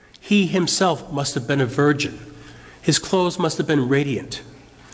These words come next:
and he must never have had to stoop to any bodily functions.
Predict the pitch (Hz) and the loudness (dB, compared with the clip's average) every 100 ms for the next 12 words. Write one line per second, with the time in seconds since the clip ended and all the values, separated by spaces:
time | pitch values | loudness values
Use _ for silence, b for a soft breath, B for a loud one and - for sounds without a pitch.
0 | B B B 143 135 127 - 147 147 147 | B B B 2 2 2 2 2 2 0
1 | 123 127 131 131 131 120 - - 110 - | 0 -2 0 0 0 0 0 2 0 0
2 | - B B - 131 127 120 120 117 113 | -12 B B 0 2 2 2 0 0 0
3 | 110 - 113 104 101 - - | -4 -2 -4 -2 -6 -6 -8